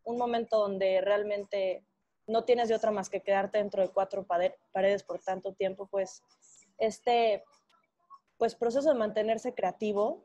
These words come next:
todo el tiempo, más que nada, porque sé que es algo que los músicos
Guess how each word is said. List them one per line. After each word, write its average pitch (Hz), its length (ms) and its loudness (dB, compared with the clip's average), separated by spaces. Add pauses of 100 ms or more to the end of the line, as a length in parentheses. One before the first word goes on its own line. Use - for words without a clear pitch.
todo 208 140 4
el 202 100 -4
tiempo, 208 280 -4
más 202 180 -6
que 202 100 -6
nada, 185 260 -4
porque 196 240 -8
sé 247 240 0
que 254 100 0
es 247 140 -2
algo 226 240 4
que 190 340 -4 (360)
los 208 180 -2
músicos 220 680 -4